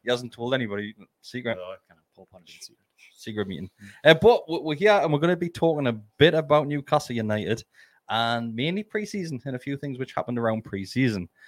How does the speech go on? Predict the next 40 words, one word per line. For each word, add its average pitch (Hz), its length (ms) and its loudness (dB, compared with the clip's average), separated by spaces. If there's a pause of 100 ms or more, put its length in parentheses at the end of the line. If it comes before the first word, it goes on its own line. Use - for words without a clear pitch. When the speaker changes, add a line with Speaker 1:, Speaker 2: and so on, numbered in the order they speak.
(360)
Speaker 1:
Um, 139 300 8 (280)
I'll 139 100 2
come 185 260 -4
to - 120 -6
you, 113 160 -2
as 131 240 -2 (220)
always, 95 340 -10
Bestie, - 440 -12 (240)
first 104 280 -2
of 92 100 -6
all. 90 260 -8 (920)
Successful 160 680 -4 (100)
pre-season? 180 540 -2 (320)
Very 143 300 4
successful - 500 -12
pre-season. 92 460 -10
Speaker 2:
I 85 120 -6
massively 107 360 -10
so. 143 360 -10 (200)
Only 127 240 -8 (340)
drew 143 220 -4
against 131 360 -4
Villa 143 280 4
and, 143 260 -6
uh, 139 180 0
Chelsea, 147 360 -6
I 156 40 -4
think. 175 200 -6 (420)
Speaker 3:
Mm-hmm. 107 100 -6
Speaker 2:
Won 131 160 4
the 123 60 2
other 113 260 2
four 120 140 -4
or 117 60 -6
five 120 220 -4
games 117 240 -6
that 104 100 -6
they 104 60 -6
played. 113 340 -4
Um, 98 280 0